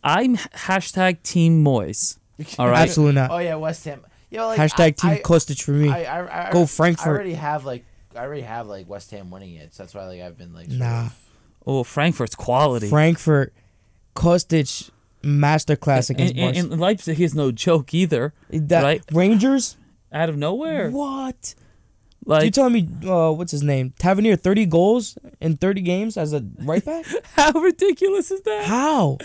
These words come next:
Speaker 3: How do you have
Speaker 1: How is he
Speaker 3: thirty
Speaker 1: not in the
Speaker 3: goals?
Speaker 1: Prem yet?
Speaker 2: I don't know. I don't understand.
Speaker 1: Like,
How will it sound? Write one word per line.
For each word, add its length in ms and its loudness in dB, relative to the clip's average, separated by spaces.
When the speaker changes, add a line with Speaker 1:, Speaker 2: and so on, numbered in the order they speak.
Speaker 3:
How 120 -4
do 60 2
you 80 4
have 160 4
Speaker 1:
How 60 4
is 80 4
he 80 6
Speaker 3:
thirty 60 4
Speaker 1:
not 200 6
in 60 6
the 80 4
Speaker 3:
goals? 160 2
Speaker 1:
Prem 280 4
yet? 380 2
Speaker 2:
I 120 -14
don't 100 -12
know. 80 -16
I 160 -14
don't 140 -14
understand. 500 -20
Speaker 1:
Like, 240 0